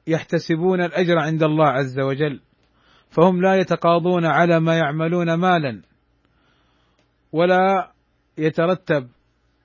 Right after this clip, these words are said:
على عملهم مصالح دنيوية، وهذا مما يعين على الإخلاص بإذن الله تعالى.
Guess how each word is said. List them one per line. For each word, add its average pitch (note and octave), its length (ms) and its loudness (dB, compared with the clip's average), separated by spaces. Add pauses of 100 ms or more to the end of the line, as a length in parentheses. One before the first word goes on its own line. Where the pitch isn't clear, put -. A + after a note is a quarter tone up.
على E3 520 2 (720)
عملهم F3+ 720 0
مصالح F3 480 0
دنيوية، E3+ 720 -4 (1080)
وهذا E3+ 400 0
مما F3 340 -2
يعين F3 400 0
على D#3 140 -2
الإخلاص D#3 560 -2
بإذن D3+ 260 -4
الله C#3+ 340 -4
تعالى. C3+ 520 -2